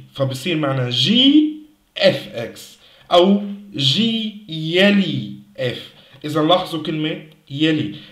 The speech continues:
هي هذا الرمز اللي هو او، شايفينه؟ جي يلي اف،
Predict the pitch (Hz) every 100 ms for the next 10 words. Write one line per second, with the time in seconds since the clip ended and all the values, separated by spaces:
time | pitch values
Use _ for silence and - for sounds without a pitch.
0 | - 156 160 165 196 135 143 123 135 151
1 | 196 - 120 117 127 135 139 165 202 -
2 | _ - _ 165 156 131 - - - _
3 | _ _ - 117 110 127 139 196 - -
4 | - _ _ _ _ - - - 190 220
5 | 269 - - - - 147 147 170 214 214
6 | 220 220 - - 185 151 -